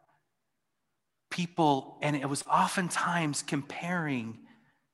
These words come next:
two types of people, those who were responsive and hungry for God and his kingdom, and those that had the appearance but not the fruit. He tells lots of stories comparing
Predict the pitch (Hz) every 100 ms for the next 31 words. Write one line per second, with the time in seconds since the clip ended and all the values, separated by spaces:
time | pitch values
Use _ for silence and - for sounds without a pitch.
0 | _ _ _ _ _ - 170 - 156 143
1 | - 139 - 143 123 107 98 - - _
2 | 151 170 - 175 131 123 131 - - 143
3 | 160 - 170 147 - 131 123 - 151 147
4 | 117 113 107 - - - _ - 127 123
5 | 113 107 107 - - _ 120 117 - -
6 | 135 120 113 101 - - - 127 139 139
7 | 135 139 - 135 127 117 - - 131 117
8 | 90 - - - _ _ 123 123 113 -
9 | 113 - 110 104 - - - _ _ _
10 | - 156 190 180 147 - - - 156 180
11 | 202 190 - - 185 170 151 - - 151
12 | - 151 143 139 120